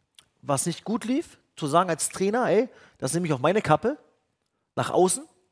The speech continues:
sagt aber intern was ganz anderes. Sagt er, „Ey Männer, ich hab euch jetzt gerettet, ich hab mich vor euch gestellt, aber so können wir nicht weiter funktionieren, ja? Wir müssen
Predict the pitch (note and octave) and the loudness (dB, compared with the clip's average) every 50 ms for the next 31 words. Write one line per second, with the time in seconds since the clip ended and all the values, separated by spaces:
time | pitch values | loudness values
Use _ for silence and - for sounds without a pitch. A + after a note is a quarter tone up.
0 | _ _ _ _ _ _ _ _ _ - D3 C#3+ - D#3 C#3+ C3+ D3+ D3+ - E3 | _ _ _ _ _ _ _ _ _ -2 0 0 2 2 0 0 0 -2 0 0
1 | E3 D#3 D3 C#3 - D3+ C#3 A#2+ C3+ D3 F3 D#3 A#2+ - A#2 - B2+ G#2+ B2+ C3 | 0 2 0 -2 -2 -2 -2 -2 -2 -4 -4 -4 -4 -4 -4 -4 -4 -4 -4 -4
2 | C#3+ D#3 D3 B2+ A2+ - _ _ - _ _ _ _ _ _ - C#3+ - D3 - | -4 -4 -4 -4 -6 -10 _ _ -20 _ _ _ _ _ _ -12 -4 -4 -2 -2
3 | C#3 C3+ C#3+ D#3 C#3 - - - - _ _ - C#3+ C3 B2 D3 - A3 A#3 A3+ | -2 -2 -2 -2 -2 -4 -8 -12 -14 _ _ -2 0 2 2 2 2 0 -2 -4
4 | - - - - - - C3+ C3 C3 - - F3 D#3 D#3 - - B2 - - A#2+ | -6 -14 -18 -10 -8 -8 -6 -6 -10 -8 -4 -2 -2 -2 -4 -6 -8 -4 -2 -2
5 | B2 C#3+ - - - - - _ - _ - G#2+ A2+ A#2 G#2 A#2+ C3+ - - D3 | -2 -2 -6 -10 -20 -20 -20 _ -18 _ -8 -6 -4 -4 -4 -6 -6 -6 -6 -6
6 | C#3 C3 A#2+ G#2+ A#2+ B2 D3+ F3+ E3+ - - B2+ - - - G#2 G2+ G2+ F#2+ G2+ | -6 -6 -6 -4 -2 -2 -2 -2 -4 -6 -10 -14 -14 -14 -12 -12 -12 -12 -10 -10
7 | A#2 C3+ D#3 D#3 - - - _ - B2 B2+ C3 B2 B2 B2+ A2+ | -10 -10 -10 -12 -14 -20 -20 _ -12 -6 -6 -6 -6 -6 -8 -14